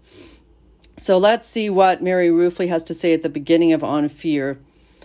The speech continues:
She says, "I suppose as a poet, among my fears can be counted the deep-seated uneasiness surrounding the possibility that one day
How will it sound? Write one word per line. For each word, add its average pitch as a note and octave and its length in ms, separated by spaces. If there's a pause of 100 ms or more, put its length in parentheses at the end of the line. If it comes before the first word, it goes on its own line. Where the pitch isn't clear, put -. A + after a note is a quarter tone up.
(140)
She - 180
says, A3 400
"I A3 120
suppose B3+ 560
as A#3+ 120
a G#3+ 60
poet, G#3 460
among F#3+ 320
my G3+ 120
fears F#3+ 400
can F#3+ 140
be E3+ 100
counted F3 440
the E3 80
deep-seated F3+ 640
uneasiness E3 640
surrounding E3+ 440
the D#3+ 40
possibility D#3+ 640
that D3+ 160
one F3 320
day C#3+ 380